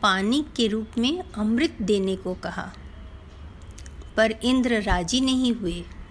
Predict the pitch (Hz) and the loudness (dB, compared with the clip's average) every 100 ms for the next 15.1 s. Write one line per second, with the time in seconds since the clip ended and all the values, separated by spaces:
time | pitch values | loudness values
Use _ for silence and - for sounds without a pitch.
0 | - - - - - - - - 208 214 | -16 -16 -16 -18 -16 -16 -16 -4 0 2
1 | 233 - 262 240 240 233 - 247 - 226 | 0 2 4 4 2 0 0 0 2 2
2 | 233 208 202 226 233 - 233 254 226 208 | 2 0 2 2 2 0 0 0 0 0
3 | 196 208 190 190 185 208 226 277 185 175 | 0 0 0 0 2 2 0 -2 -2 -4
4 | 170 - - - - - - - - - | -8 -14 -16 -16 -16 -16 -18 -18 -16 -16
5 | - - - - - 240 233 339 - - | -16 -16 -16 -6 0 0 2 2 2 0
6 | 214 - 254 277 - - - - - - | 2 4 4 0 -2 -8 -12 -12 -14 -14
7 | - - 233 277 - 240 208 202 - 302 | -16 2 6 6 6 2 2 -2 -2 -2
8 | 302 294 214 196 202 247 294 269 220 180 | 0 0 2 2 2 2 2 2 2 2
9 | 170 165 185 - - - - - - - | 0 -2 -6 -12 -16 -16 -16 -16 -16 -4
10 | 214 233 226 262 269 269 269 262 254 254 | 2 2 4 4 4 2 2 2 2 2
11 | 196 185 208 269 254 247 330 - - - | 2 2 2 2 4 4 2 0 -4 -4
12 | - - - - - - - - - - | -10 -16 -16 -14 -14 -14 -14 -14 -16 -14
13 | - - 359 370 269 339 381 277 - 247 | -10 0 2 4 6 4 4 -2 0 6
14 | 339 381 330 302 302 277 226 202 185 175 | 6 6 4 2 2 0 0 2 2 0
15 | 170 | -2